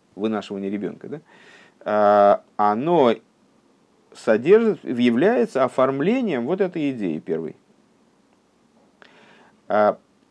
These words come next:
и невозможно сказать, говорит Ребе, э, несколько двигая, я бы сказал, наше об-, обычное понимание этого высказывания, что действие может укореняться в этом начале мысли, в этой идее,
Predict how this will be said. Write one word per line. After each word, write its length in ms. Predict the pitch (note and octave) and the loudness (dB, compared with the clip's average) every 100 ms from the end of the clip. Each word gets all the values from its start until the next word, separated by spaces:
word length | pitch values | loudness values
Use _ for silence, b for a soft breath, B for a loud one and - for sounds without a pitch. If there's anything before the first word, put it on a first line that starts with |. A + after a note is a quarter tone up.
| - | -6
и 80 | C#3 | -4
невозможно 760 | D3 D3 C#3+ C#3+ A#3+ C#4 A3 | 0 4 4 2 0 2 0
сказать, 580 | E3+ - F3+ E3 C#3 - | -4 -2 -2 2 0 0
говорит 380 | G#2+ G2+ G2 F#2+ | -2 -2 -2 -4
Ребе, 360 | G2 E2 C2+ - _ _ _ _ _ b b b b - | -4 -4 -6 -16 _ _ _ _ _ b b b b -12
э, 840 | G2+ G2+ G2 G2 F#2+ G2 F#2+ F#2 - B - | -8 -4 -2 0 0 -2 -2 -4 -10 B -12
несколько 380 | G#2 A2+ G#2 A2 | -10 -6 -4 -2
двигая, 380 | B2+ A2+ F#2 | -2 0 0
я 80 | F#2 | -2
бы 80 | F#2+ | -2
сказал, 360 | - G2 F#2 - _ | -6 -4 -6 -8 _
наше 280 | G2+ F#2 F2+ | -12 -10 -6
об-, 220 | F#2+ F#2+ - | -6 -6 -8
обычное 440 | G#2 G#2 F2 F#2 | -6 -6 -8 -10
понимание 460 | E2+ F#2+ F#2+ F2+ F2+ | -8 -8 -6 -6 -6
этого 160 | F2+ F#2 | -8 -10
высказывания, 560 | - F2+ E2+ D#2 - _ b b b - | -6 -8 -8 -12 -14 _ b b b -20
что 380 | - - C3 B2 | -20 0 2 2
действие 920 | A2 A2+ G#3+ B3+ A2+ - G2+ D2 - _ _ _ b A2 | 0 -2 0 0 -2 -4 -4 -4 -8 _ _ _ b -6
может 460 | C3 D#3+ B2+ A#2 | 0 0 0 -2
укореняться 760 | A#2+ C3 C3 C3+ C3+ G#2 - G#2+ | -2 0 0 0 0 -2 -2 -2
в 80 | |
этом 280 | A2 G#2 G#2 | 0 -2 -4
начале 500 | A2 G#2+ C3+ A2+ A2 | -4 -2 2 2 2
мысли, 440 | A2+ G#2 - A1+ - | -2 -4 -6 -12 -10
в 120 | G2 | -2
этой 380 | G#2+ G#2+ A2 A2+ | -2 0 -2 -2
идее, 420 | A2+ G#2+ D#2+ - | 0 -2 -2 -6